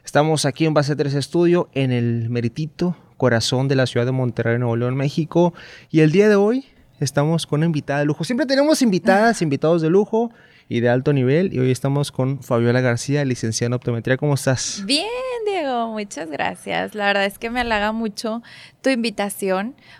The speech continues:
Speaker 2: porque, pues, he visto que tienes como a mucha celebridad, como muchos comunicadores y, pues, yo no soy del medio y me halaga muchísimo que me hayas invitado.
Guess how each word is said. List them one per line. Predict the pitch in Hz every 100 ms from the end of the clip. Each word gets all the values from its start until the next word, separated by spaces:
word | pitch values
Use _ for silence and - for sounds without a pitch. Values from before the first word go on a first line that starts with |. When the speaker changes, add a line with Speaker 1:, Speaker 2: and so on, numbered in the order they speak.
| _ _
Speaker 2:
porque, | 202 226 226 214 208 208 208 214 -
pues, | 208 -
he | 190 190 196 - -
visto | 202 190 - 214
que | 214
tienes | 202 185 180 196 -
como | 208 190 180 175 -
a | 190 185
mucha | 185 185 196 190 185 208 208
celebridad, | 220 208 196 185 185 185 190 196 202 208
como | 202 185 180 180 180 - -
muchos | 202 202 214
comunicadores | - 226 214 196 - 185 185 190 208
y, | 220
pues, | 202 190 175
yo | 185
no | 175
soy | 180 220
del | 208 226
medio | 214 196 208
y |
me | 220 202
halaga | 185 180 190
muchísimo | 208 208 - - 220 208 233 233 262
que | 240
me | 185
hayas | 170 - 175
invitado. | 202 190 - -